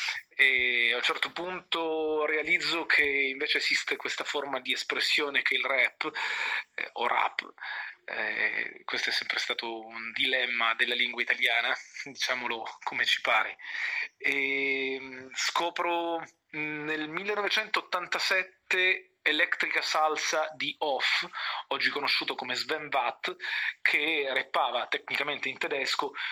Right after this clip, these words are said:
su un beat molto semplice, molto particolare, molto rivoluzionario per il periodo. Dopodiché inizio a sentire Walking di Giovanotti, poi con Uno, Due, Tre Casino sempre di Giovanotti inizio a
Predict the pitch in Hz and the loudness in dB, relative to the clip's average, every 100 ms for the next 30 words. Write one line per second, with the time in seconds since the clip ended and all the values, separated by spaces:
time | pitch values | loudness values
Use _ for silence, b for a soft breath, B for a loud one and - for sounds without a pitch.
0 | B - - 147 147 143 147 - 147 135 | B 0 2 0 -4 -2 -2 -2 -2 -2
1 | - 151 160 131 127 - 151 - 156 151 | 0 0 0 -2 -2 -2 2 2 2 2
2 | 143 135 - 139 - 151 156 151 135 135 | -2 0 0 -2 0 0 2 4 4 4
3 | 139 147 - 143 139 135 131 131 - 139 | 2 -2 0 -2 -2 -2 -2 -4 -4 2
4 | 151 151 143 - 143 135 127 135 127 123 | 2 2 2 4 4 2 0 0 -2 0
5 | 139 120 123 143 - B B B B - | -2 0 0 -2 -4 B B B B -2
6 | - 170 - 180 175 165 156 151 143 156 | -4 2 4 6 6 4 4 2 -2 -2
7 | - 151 - 143 - 156 160 165 170 170 | -2 0 -2 -2 0 0 2 2 2 2
8 | - 170 156 156 165 170 180 185 180 - | 2 0 -4 0 2 4 4 4 0 0
9 | 185 185 170 B B B B - _ - | 0 0 2 B B B B -4 _ -4
10 | 151 151 151 151 143 139 156 160 156 147 | 0 2 2 2 0 2 0 0 -4 -4
11 | 151 156 - 151 160 139 147 143 143 143 | -2 0 2 0 0 -2 -2 -2 0 2
12 | 151 147 156 143 - 151 143 143 151 151 | 2 2 0 -2 -2 -4 -4 -4 -2 2
13 | - 147 135 135 127 123 | 4 4 2 4 4 4